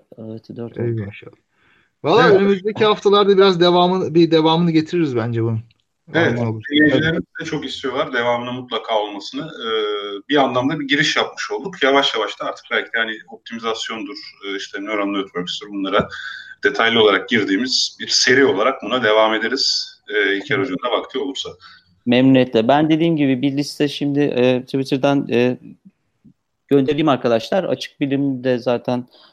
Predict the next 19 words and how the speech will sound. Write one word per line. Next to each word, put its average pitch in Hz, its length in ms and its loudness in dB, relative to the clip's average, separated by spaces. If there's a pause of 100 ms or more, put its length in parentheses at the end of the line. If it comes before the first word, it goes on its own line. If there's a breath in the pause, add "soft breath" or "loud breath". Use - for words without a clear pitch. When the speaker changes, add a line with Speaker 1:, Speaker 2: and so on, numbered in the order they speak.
Speaker 1:
oradan 127 340 2
retweet 131 320 -4
eder. 240 260 -4 (500 soft breath)
E, 135 40 0 (340)
bu 160 80 -4
sadece 165 440 4
benim 165 280 4
kendi 151 280 0
listem. 143 420 -2 (140)
E, 123 260 -6
kolayından 139 520 2
zoruna 143 420 2
farklı 135 380 0
alanlara 131 380 4
ayırıp 131 380 0
bir 127 100 -6
liste 131 240 -4
oluşturdum 131 500 -4
kendimce. 104 520 -4